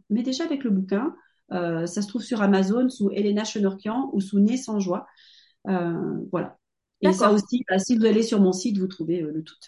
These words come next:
Speaker 1: Il y a tous les
Speaker 2: Ok,
Speaker 1: liens.
Speaker 2: bah, écoute, on, on mettra le lien, bon, de ton site, d'une part,
Speaker 1: Merci.
Speaker 2: et le lien aussi vers, euh, vers Amazon, euh, vers ton, vers ton bouquin. Euh, voilà, je pense que ça pourrait intéresser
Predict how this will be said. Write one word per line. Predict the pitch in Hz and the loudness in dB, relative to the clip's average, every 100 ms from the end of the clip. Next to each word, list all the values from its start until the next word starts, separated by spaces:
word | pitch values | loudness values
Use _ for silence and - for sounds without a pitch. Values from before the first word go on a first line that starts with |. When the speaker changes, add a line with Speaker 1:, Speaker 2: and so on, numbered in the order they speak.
| _ - | _ -4
Speaker 1:
Il | |
y | |
a | 170 | -4
tous | 196 | 0
les | 180 | 0
Speaker 2:
Ok, | 160 175 | 2 4
Speaker 1:
liens. | 190 196 | 4 4
Speaker 2:
bah, | 185 | 2
écoute, | 202 311 311 | 0 -2 -2
on, | 220 202 - | -2 -2 -2
on | 208 | 0
mettra | 240 - 269 | 0 0 0
le | 262 | 2
lien, | 233 254 269 269 247 | 0 0 0 0 -2
bon, | 175 180 | -6 -4
de | 240 | -2
ton | 254 226 | -2 -2
site, | - 294 - 180 175 _ - _ - | -4 -6 -8 -12 -14 _ -20 _ -4
d'une | 208 220 | -2 2
part, | 254 370 - - | 0 0 -4 -2
Speaker 1:
Merci. | 262 277 | 0 2
Speaker 2:
et | |
le | 233 | 0
lien | 202 233 247 | 0 0 0
aussi | 214 - 233 | -2 -4 -2
vers, | 214 196 | -2 -2
euh, | 185 180 180 180 175 | -2 -2 0 -2 -4
vers | 175 175 | -4 -4
Amazon, | 180 180 190 202 | -4 -2 0 0
euh, | 190 170 165 | 0 -2 -4
vers | 175 180 | -8 -8
ton, | - 180 170 | -10 -8 -6
vers | 185 196 | -6 -4
ton | 214 | -4
bouquin. | 202 196 170 196 202 | -4 -4 -8 -6 -6
Euh, | |
voilà, | 170 175 175 | -6 -6 -8
je | |
pense | 180 185 | -10 -10
que | - | -10
ça | 170 | -12
pourrait | 175 185 | -8 -6
intéresser | 196 175 202 254 | -4 -4 -2 -2